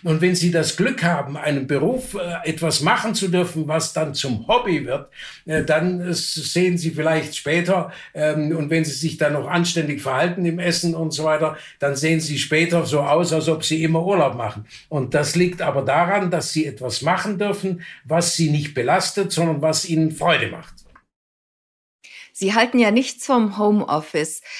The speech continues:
Speaker 2: Glauben Sie, also jetzt bei Handwerkern und bei Ihren Nähern, dann ist das einleuchtend, aber ganz grundsätzlich, glauben Sie, dass es für eine erfolgreiche Karriere unerlässlich ist, im Büro sichtbar zu sein, mit dem Chef zu interagieren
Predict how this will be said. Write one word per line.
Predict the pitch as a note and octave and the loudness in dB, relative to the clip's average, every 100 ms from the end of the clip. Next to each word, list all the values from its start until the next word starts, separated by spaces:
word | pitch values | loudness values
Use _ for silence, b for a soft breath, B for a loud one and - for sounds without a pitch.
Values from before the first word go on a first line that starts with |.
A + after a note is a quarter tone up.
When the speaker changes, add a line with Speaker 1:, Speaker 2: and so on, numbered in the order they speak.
| B _ | B _
Speaker 2:
Glauben | G3 E3+ A#3+ | 4 6 6
Sie, | B3+ B3+ A#3+ - | 6 4 4 4
also | F#3 F#3+ | 4 2
jetzt | F#3 - - - | 0 -8 -10 -6
bei | D3+ | -2
Handwerkern | F3+ A#3 G#3+ G#3 G3+ F#3+ | 2 4 6 4 4 0
und | F3+ | 0
bei | E3 | -2
Ihren | D3 E3 D#3+ | -2 -2 0
Nähern, | E3+ G#3 A3 | 0 2 2
dann | F#3+ D#3 | 0 -2
ist | D#3 - | -6 -8
das | D#3+ - - | -10 -12 -6
einleuchtend, | D#3 D#3+ F#3+ G#3 A#3+ - B3+ A#3+ B B | -2 0 2 2 2 2 0 0 B B
aber | F#3+ G3 F#3+ | 0 0 0
ganz | F#3+ A#3+ A#3+ | 2 2 2
grundsätzlich, | B3 A#3+ A3 A#3+ - F#3+ F3+ | 2 4 4 0 -2 -4 -2
glauben | F#3 F3+ A#3 | 2 4 6
Sie, | A#3+ A#3 | 6 4
dass | G3+ G3 | 0 -4
es | G3 | -6
für | - E3 | -4 -2
eine | F#3+ | -2
erfolgreiche | E3 - F3+ G#3+ G3+ F#3+ F#3+ | -4 -2 -2 -2 -4 -4 -4
Karriere | F#3 F3+ F3+ G3 F#3+ | -4 -2 0 0 0
unerlässlich | - - A3+ A3+ G3 G#3 - G#3 G#3 | -2 0 4 4 2 0 -2 -6 -4
ist, | - G3 - B B B - | -6 -6 -8 B B B -4
im | F#3+ | -2
Büro | F#3 F3+ E3+ E3+ | 0 0 2 2
sichtbar | G3 C4 - A3+ G#3+ | 0 -2 -2 0 0
zu | - G#3+ | 0 -4
sein, | F#3+ F#3+ F#3+ F#3+ | 2 2 2 0
mit | F3+ | -2
dem | E3 | -4
Chef | E3 A3+ A3+ A3+ | -2 -2 -2 -4
zu | - - G#3+ G3+ | -12 -4 0 2
interagieren | G3+ F#3+ G3 F#3 F3+ F3+ G3 F#3 F#3 | 2 0 -2 -2 -4 -2 2 4 2